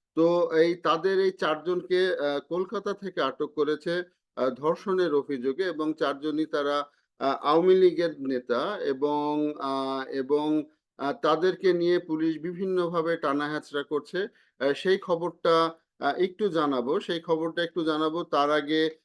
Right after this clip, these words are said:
আহ, একটু দেখায় যে বাংলাদেশের মিডিয়াগুলি কিন্তু, আহ, এই খবরটাকে যথেষ্ট গুরুত্বের সাথে, আহ, দেখছে। এবং আপনারা এই মুহূর্তে বাংলাদেশের বহুল প্রচলিত, আহ, মানব জমিনের যদি একটি দেখেন, যে তাদের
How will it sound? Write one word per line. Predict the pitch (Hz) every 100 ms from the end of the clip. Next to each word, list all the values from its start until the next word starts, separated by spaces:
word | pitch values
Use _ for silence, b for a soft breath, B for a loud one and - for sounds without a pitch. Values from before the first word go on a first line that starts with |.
| _ -
আহ, | 135
একটু | 151 185
দেখায় | 165 170 202
যে | 190 196
বাংলাদেশের | 139 156 180 180 180 196 185
মিডিয়াগুলি | 151 151 156 175 165 165 170
কিন্তু, | 165 165 160 160 160 160 b _
আহ, | 127
এই | 131 156
খবরটাকে | 160 175 151 160 - 151 156
যথেষ্ট | 143 151 160 185 -
গুরুত্বের | 175 139 156 180 - _ 175
সাথে, | 165 151 131 151 156 180 b _
আহ, | 120 127
দেখছে। | 147 185 - 120
এবং | 110 135 156
আপনারা | 147 151 196 202
এই | 190
মুহূর্তে | 196 196 208 - 202 208 b b -
বাংলাদেশের | 139 165 180 185 185 190
বহুল | 156 160 170 185
প্রচলিত, | 175 170 180 170 165 170 165 165 B B -
আহ, | 131
মানব | 139 147 180 190 160
জমিনের | 185 185 185 180
যদি | 139 160 151 151
একটি | 143 - 143
দেখেন, | 131 127 123 156 170
যে | 165 160
তাদের | 160 135 135 156